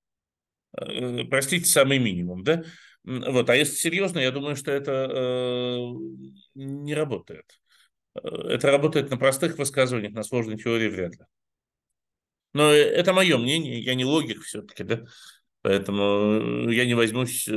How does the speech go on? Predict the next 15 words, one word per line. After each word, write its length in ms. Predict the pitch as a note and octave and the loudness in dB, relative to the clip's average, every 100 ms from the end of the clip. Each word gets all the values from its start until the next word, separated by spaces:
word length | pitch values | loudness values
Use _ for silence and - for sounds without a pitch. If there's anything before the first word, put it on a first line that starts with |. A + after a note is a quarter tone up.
| G#2+ G#2+ | 0 0
возводить 500 | G#2+ A2+ A#2 A#2 A2+ | 0 2 2 0 -2
своё 260 | - A2+ A2+ | 0 2 2
высказывание 640 | A2+ - A2 G#2+ G2+ G#2 | 0 -2 -4 -4 -4 -4
в 60 | G2+ | 0
данном 240 | G#2+ G2 | -2 -2
случае 320 | - A#2+ - | -8 -8 -6
в 60 | G2 | -2
ранг 280 | G#2 G#2 G#2 - C3 - _ _ - _ _ | 0 -2 -8 -16 -20 -20 _ _ -20 _ _
истинного. 1120 | D3+ C3+ - - G#2+ G2+ G2 F#2+ F#2 F#2+ G2 F#2+ _ _ _ _ _ _ _ - | 0 2 2 0 -2 -2 -2 0 0 -2 -6 -14 _ _ _ _ _ _ _ 0
А, 280 | C#3 G#2 F2 | 2 2 0
а 80 | G2+ | -6
тут 260 | - G#3+ - | -2 -4 -2
пришёл, 520 | B2 - E3 E3 - | -4 2 4 4 2
э, 580 | B2+ B2 B2 B2 A#2+ A#2+ A#2+ _ _ _ _ _ _ _ _ | 2 4 4 2 0 -2 -8 _ _ _ _ _ _ _ _
Илья 600 | - A2+ A2+ A2+ G2+ D3 | -6 0 4 4 4 -4